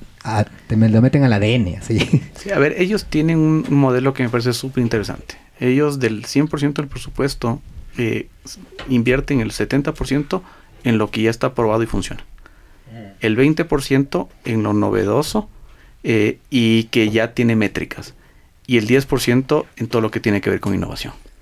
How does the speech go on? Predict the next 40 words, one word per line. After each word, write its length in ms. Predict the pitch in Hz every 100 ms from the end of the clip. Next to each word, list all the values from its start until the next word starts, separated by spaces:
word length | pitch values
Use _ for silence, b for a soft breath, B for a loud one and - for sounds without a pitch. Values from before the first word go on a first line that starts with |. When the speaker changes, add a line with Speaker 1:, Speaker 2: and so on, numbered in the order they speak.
| -
Speaker 1:
Experimental, 760 | - - - 101 95 95 98 95
ajá. 140 | 87 101
Speaker 2:
Y 120 | 120
ex-, 160 | 110
y 220 | 120 107 101
experimental, 500 | - 98 92 92 65
correcto. 380 | - 58 -
Entonces, 440 | - - 117 127 127 -
una 200 | 156 170
vez 200 | 160 160
que 120 | 156
lo 100 | 156
experimental 1000 | 135 - 117 107 104 98 98 90 101 95
ya 140 | 101 101
tiene 180 | -
una 140 | 127 120
métrica, 540 | 120 139 208 - 175
pasa 240 | - 98 92
al 100 | 95
veinte 360 | 110 107 -
Speaker 1:
Mm. 220 | - - 123
Speaker 2:
y 60 |
vuelves 220 | 104 101
a 60 | 101
liberar 260 | 95 90 92
el 80 | 95
diez. 280 | 90 - - B B B B
Y 100 | 117
una 160 | 127
vez 240 | 131 139 110
que 180 | 117 127
Speaker 1:
Mm. 20 |
Speaker 2:
ya 340 | 120 123 160 -
lo, 420 | 131 113 101 98 -
digamos, 280 | 104 101
de 40 | 104
ese 120 | -
veinte 260 | 117 123 131
por 160 | 127
ciento 460 | 120 120 110 - 104